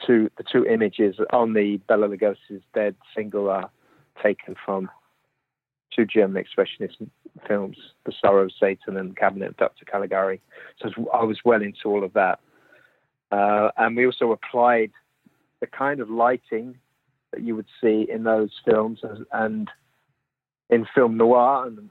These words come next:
and a lot of the directors of film noir came from the German expressionist movement, and they, they moved to, to the States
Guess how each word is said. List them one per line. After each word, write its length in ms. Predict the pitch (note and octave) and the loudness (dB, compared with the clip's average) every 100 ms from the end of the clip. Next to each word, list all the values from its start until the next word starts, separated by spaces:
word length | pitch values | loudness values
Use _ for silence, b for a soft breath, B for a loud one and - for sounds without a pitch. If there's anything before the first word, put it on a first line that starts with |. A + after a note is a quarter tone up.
| _ | _
and 340 | A2+ A2 A2 | -14 -12 -12
a 40 | G#2+ | -6
lot 180 | A#2 A2 | -2 -2
of 100 | G2+ | -4
the 60 | |
directors 540 | G2 A2 A#2 - A#2 G2+ | -6 0 0 -2 -10 -10
of 80 | - - | -10 -2
film 180 | A#2 | -2
noir 300 | G#2+ G#2+ G#2+ G2+ - | 0 0 0 0 -8
came 360 | A2 A2+ G#2+ G2+ - | -10 -8 -10 -12 -4
from 340 | A2+ G#2+ G#2 G#2 _ _ _ _ _ | 0 0 -2 -8 _ _ _ _ _
the 60 | |
German 380 | - A#2 G#2 G#2+ | 2 2 2 -4
expressionist 640 | - - A2+ - G2 - | -4 -2 -2 -4 -10 -8
movement, 440 | G#2+ A2 G2 G#2 G2 | -2 -2 2 0 0
and 120 | G2+ | 0
they, 140 | G2+ G2 - | 2 2 -2
they 120 | - G2+ | -2 2
moved 300 | G#2+ G#2 - - | 4 2 2 -4
to, 200 | G2+ F#2+ _ b b b b _ - | -4 -4 _ b b b b _ -2
to 80 | |
the 160 | G#2 G2 - | 0 0 0
States 340 | - G2+ F#2+ | 2 4 2